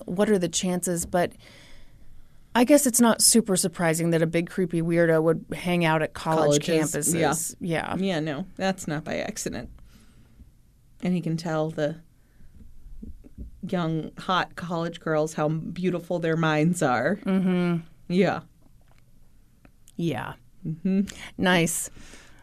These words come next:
Speaker 1: when
Speaker 2: Yeah.
Speaker 1: they're really super vulnerable and you're
Speaker 2: Yeah.
Speaker 1: a big creepy manipulator.
Speaker 2: Yep.
Speaker 1: Okay, we love it.
Speaker 2: Yeah.
Speaker 1: Anyway,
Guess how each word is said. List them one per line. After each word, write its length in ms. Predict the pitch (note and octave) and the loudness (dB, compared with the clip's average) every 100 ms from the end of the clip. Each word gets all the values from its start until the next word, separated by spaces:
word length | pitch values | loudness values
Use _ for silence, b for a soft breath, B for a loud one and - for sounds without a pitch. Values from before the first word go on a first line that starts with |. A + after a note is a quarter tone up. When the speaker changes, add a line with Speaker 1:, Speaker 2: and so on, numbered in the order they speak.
| G3 | 6
Speaker 1:
when 140 | G#3+ | 8
Speaker 2:
Yeah. 60 | F#3 | 10
Speaker 1:
they're 320 | F3+ F3 F3 | 10 10 8
really 420 | F#3 G#3+ G#3+ G#3 | 8 10 12 12
super 380 | G#3+ A3 G#3 F#3 | 10 8 8 8
vulnerable 600 | F3 E3+ E3+ D#3+ D#3 D#3+ | 8 6 6 4 4 4
and 100 | E3 | 6
you're 120 | G#3 | 8
Speaker 2:
Yeah. 120 | F3 D#3 | 8 8
Speaker 1:
a 20 | |
big 320 | E3+ E3 E3 | 4 0 0
creepy 360 | - F3+ E3 D#3+ | 0 -2 0 2
manipulator. 680 | D#3 D3+ E3 E3+ E3+ D#3+ E3+ | 2 0 0 2 2 4 6
Speaker 2:
Yep. 120 | A3+ | 6
Speaker 1:
Okay, 260 | C4+ G#3 F3 | 6 4 4
we 120 | G#3+ | 6
love 260 | G3 E3 E3+ | 6 6 4
it. 140 | E3+ | 2
Speaker 2:
Yeah. 320 | - - F3+ | 8 10 10
Speaker 1:
Anyway, 300 | E3 E3 D#3+ | 8 6 4